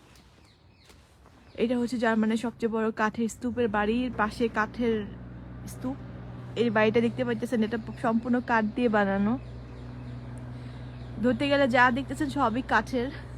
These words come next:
<laughs> আচ্ছা, এই কাঠে বাচ্চারা এসে অনেক লাফালাফি করে, এখানে বসে। এখন তো শীতকাল, স্কুলে বাচ্চাগুলো স্কুলে তো আসে নাই। তো আজকে আমি এখানে বেড়াতে এসেছি আর আপনাদেরকে দেখাচ্ছি জায়গাটা কত কিউট,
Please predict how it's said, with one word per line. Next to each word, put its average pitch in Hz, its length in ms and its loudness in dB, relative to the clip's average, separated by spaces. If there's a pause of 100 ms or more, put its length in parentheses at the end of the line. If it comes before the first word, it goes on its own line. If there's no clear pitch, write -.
<laughs> 403 320 2 (2250)
আচ্ছা, 202 280 0
এই - 120 0
কাঠে 247 420 2
বাচ্চারা 247 400 2
এসে 240 180 0
অনেক 233 260 2
লাফালাফি 233 540 -2
করে, 214 200 0
এখানে 233 240 2
বসে। 208 520 0 (100)
এখন 240 220 2
তো 233 140 0
শীতকাল, 240 500 -2 (240)
স্কুলে 247 340 4
বাচ্চাগুলো 233 560 4
স্কুলে 233 460 -4 (400)
তো 240 60 0
আসে 240 300 2
নাই। 226 240 2 (1500)
তো 262 60 -2
আজকে 254 280 -2
আমি 277 160 0
এখানে 285 200 0
বেড়াতে 254 380 2
এসেছি 277 380 0
আর 240 100 4
আপনাদেরকে 226 400 0
দেখাচ্ছি 233 480 2
জায়গাটা 214 420 2
কত 226 240 -2
কিউট, 233 300 0